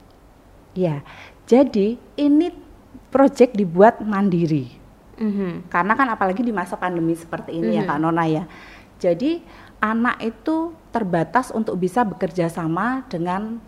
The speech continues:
Speaker 1: teman-temannya
Speaker 2: Mhm.
Speaker 1: pastinya. Walaupun itu bisa sih dilakukan. Dan, eh, saya sempat menggantikan guru, itu ada anak yang dengan keterbatasan ini, dia sengaja bekerja sama. Jadi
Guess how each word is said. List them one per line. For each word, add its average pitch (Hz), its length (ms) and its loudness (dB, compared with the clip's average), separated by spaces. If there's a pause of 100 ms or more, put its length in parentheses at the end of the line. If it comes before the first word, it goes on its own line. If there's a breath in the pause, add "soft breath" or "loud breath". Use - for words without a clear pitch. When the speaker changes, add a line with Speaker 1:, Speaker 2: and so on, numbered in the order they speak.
(120)
Speaker 1:
teman-temannya 156 960 -4
Speaker 2:
Mhm. 214 140 -4
Speaker 1:
pastinya. 180 360 -6
Walaupun 220 360 2
itu 294 180 -2
bisa 202 300 0
sih 202 120 0
dilakukan. 160 760 -2
Dan, 196 240 2 (580 loud breath)
eh, 196 260 2
saya 233 200 0
sempat 240 280 -2
menggantikan 175 600 -2
guru, 165 360 -4
itu 285 320 -4 (480)
ada 180 480 -2
anak 170 400 -6
yang 190 240 -4 (760)
dengan 202 260 2
keterbatasan 190 840 2
ini, 214 380 4 (120)
dia 254 360 -2 (160)
sengaja 190 600 -4
bekerja 185 400 -2
sama. 165 320 -4
Jadi 170 240 -2